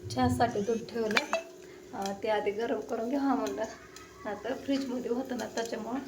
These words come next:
गरम करून घ्यावं म्हणलं आधी. तर कांदा भाजायला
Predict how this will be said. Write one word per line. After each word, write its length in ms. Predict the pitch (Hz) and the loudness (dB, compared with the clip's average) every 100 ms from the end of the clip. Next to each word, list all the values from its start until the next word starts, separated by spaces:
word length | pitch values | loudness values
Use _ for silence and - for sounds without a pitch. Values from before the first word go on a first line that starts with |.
| - | -6
गरम 180 | 254 247 | -4 -2
करून 420 | 247 247 240 226 | -4 -4 -6 -6
घ्यावं 260 | 247 262 254 | -4 -2 -2
म्हणलं 320 | 220 226 220 | -2 -4 -4
आधी. 220 | 220 208 233 - - - - - - | -4 -4 -6 -8 -14 -16 -16 -8 0
तर 220 | 220 214 | 2 2
कांदा 480 | 208 254 262 247 247 | 4 4 6 6 6
भाजायला 580 | 247 262 233 226 254 | 4 4 4 4 4